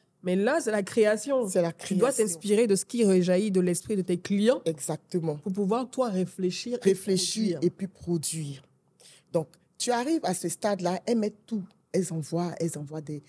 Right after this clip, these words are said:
Speaker 2: elles vont sur Pinterest, elles vont
Speaker 1: Yeah,
Speaker 2: sur
Speaker 1: Pinterest,
Speaker 2: Insta-,
Speaker 1: hein.
Speaker 2: voilà, elles vont sur In-, Instagram, euh, euh, sur les, les pages des Libanais.
Speaker 1: C'est ça.
Speaker 2: Elles envoient tout.
Speaker 1: Enregistrer sous.
Speaker 2: Voilà, elles envoient tout, tout, tout, tout, tout, tout. Et puis, elles s'attendent à ce que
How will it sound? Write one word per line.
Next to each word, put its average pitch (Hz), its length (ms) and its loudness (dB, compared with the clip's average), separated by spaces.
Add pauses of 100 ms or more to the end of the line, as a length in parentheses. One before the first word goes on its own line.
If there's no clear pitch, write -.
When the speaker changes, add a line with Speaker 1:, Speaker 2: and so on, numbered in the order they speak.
(200)
Speaker 2:
elles 170 80 -2
vont 170 100 -4
sur - 180 -10
Pinterest, - 680 -8 (100)
elles 165 80 -2
vont 147 140 -10
Speaker 1:
Yeah, 403 80 -10
Speaker 2:
sur - 160 -4
Speaker 1:
Pinterest, 254 260 0 (180)
Speaker 2:
Insta-, 285 40 4
Speaker 1:
hein. 320 60 2 (220)
Speaker 2:
voilà, 185 200 -2
elles 175 80 -2
vont 190 120 -4
sur 196 340 -4 (140)
In-, 175 120 0 (120)
Instagram, 196 760 -4 (360)
euh, 165 540 4 (100)
euh, 170 100 2
sur 214 300 -4
les, 170 220 2
les 165 140 -2
pages 190 340 -2
des 160 140 0
Libanais. 180 680 0
Speaker 1:
C'est 208 140 0
ça. 190 300 -2
Speaker 2:
Elles 185 140 2
envoient 156 260 -4 (160)
tout. 349 220 4
Speaker 1:
Enregistrer 208 560 2
sous. 202 240 -6
Speaker 2:
Voilà, 202 340 2
elles 220 160 0
envoient 247 220 -4
tout, - 180 -10
tout, - 140 -8
tout, - 120 -8
tout, 359 140 -2
tout, 339 160 -4
tout. - 180 -6 (220)
Et 262 80 0
puis, 359 320 2 (1040)
elles 330 80 2
s'attendent 311 580 2 (220)
à 240 100 -2
ce - 140 -6
que 294 400 2